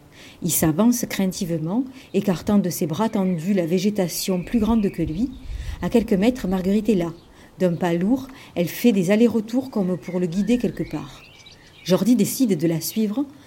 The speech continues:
Son imposant gabarit a fait comme un passage. Il marche sur ses pas en s'appliquant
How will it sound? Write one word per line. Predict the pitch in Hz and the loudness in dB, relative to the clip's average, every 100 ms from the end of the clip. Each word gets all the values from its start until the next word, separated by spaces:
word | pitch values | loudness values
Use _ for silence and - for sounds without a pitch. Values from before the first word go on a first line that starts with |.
| - | -16
Son | - 180 | -4 4
imposant | 247 262 226 247 | 6 6 4 4
gabarit | 220 180 180 202 226 | 4 2 0 2 2
a | |
fait | 185 | 0
comme | 202 220 | -2 -2
un | 226 | -2
passage. | 180 156 160 151 156 - _ _ _ _ - - | -4 -4 -6 -6 -10 -14 _ _ _ _ -20 -6
Il | - 185 | 0 4
marche | 254 254 | 4 2
sur | - 190 | -6 -6
ses | - 190 | -4 -2
pas | 269 294 - - - | 0 -2 -6 -20 -8
en | 180 | -4
s'appliquant | - 294 - 208 208 269 | 2 0 0 -4 0 0